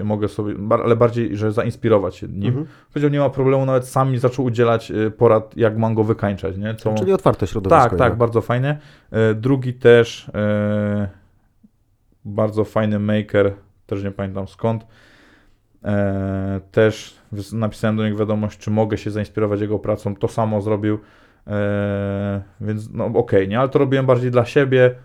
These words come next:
Speaker 1: i potem ktoś tam coś kupił. Ale jak ktoś mi wysłał, wiesz, tam z, z Google albo tam z Pinteresta jakieś zdjęcia,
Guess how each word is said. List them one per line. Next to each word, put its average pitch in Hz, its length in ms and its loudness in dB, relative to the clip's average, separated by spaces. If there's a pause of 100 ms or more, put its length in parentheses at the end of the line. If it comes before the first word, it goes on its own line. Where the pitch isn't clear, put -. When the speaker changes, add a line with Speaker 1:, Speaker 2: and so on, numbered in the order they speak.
(1160)
Speaker 1:
i - 60 -6
potem 113 280 4
ktoś 107 140 -6
tam 107 160 -4
coś 98 140 -6
kupił. 95 300 -4 (280)
Ale 110 100 2
jak 107 60 2
ktoś 123 120 -2
mi 123 60 0
wysłał, 120 320 2
wiesz, 107 260 2
tam 104 280 -6
z, - 240 -20
z 101 160 -12
Google 110 340 4
albo 107 460 4
tam 104 180 -6
z - 60 -14
Pinteresta 107 540 0
jakieś 101 220 -2
zdjęcia, 113 480 0